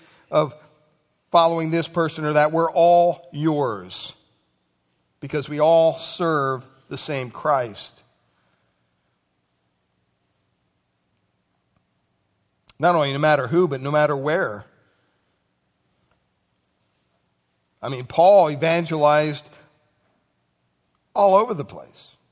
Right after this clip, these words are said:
And you know what? Alexandria was no more important to him than Corinth. 'Cause he had a, a strong burden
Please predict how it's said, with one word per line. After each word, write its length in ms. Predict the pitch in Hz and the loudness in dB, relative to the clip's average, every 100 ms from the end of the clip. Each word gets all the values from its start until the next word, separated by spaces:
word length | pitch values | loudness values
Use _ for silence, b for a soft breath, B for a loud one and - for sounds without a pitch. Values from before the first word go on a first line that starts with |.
| _ _ _ _ _ _ _ _ _ _ _ _ _ _ _ _ 139 | _ _ _ _ _ _ _ _ _ _ _ _ _ _ _ _ -8
And 80 | |
you 80 | 156 | -2
know 100 | 185 | 0
what? 220 | 185 196 | 2 2
Alexandria 760 | 185 165 175 127 160 180 185 190 | 4 2 2 -2 -4 -2 -2 -2
was 200 | 147 151 | -4 -2
no 160 | 160 | -2
more 180 | 175 170 | -2 -4
important 580 | 147 - 151 170 165 175 - _ _ _ | -6 -6 -6 -6 -10 -14 -18 _ _ _
to 100 | - | -10
him 220 | 147 156 165 | -6 -6 -8
than 160 | 139 | -10
Corinth. 540 | - 143 117 98 - - _ _ _ _ _ _ _ _ _ _ _ _ _ _ _ _ _ _ _ _ _ _ _ _ _ _ _ _ | -8 -6 -6 -10 -18 -20 _ _ _ _ _ _ _ _ _ _ _ _ _ _ _ _ _ _ _ _ _ _ _ _ _ _ _ _
'Cause 160 | 139 | -8
he 100 | 147 | -6
had 180 | 147 139 | -4 -2
a, 220 | 131 98 - _ _ _ | -4 -8 -14 _ _ _
a 120 | 147 | -16
strong 640 | - - 165 147 139 127 - _ _ _ _ _ _ _ _ _ _ _ | -14 -8 0 0 0 -6 -16 _ _ _ _ _ _ _ _ _ _ _
burden 500 | 160 165 139 92 | -2 -2 -6 -14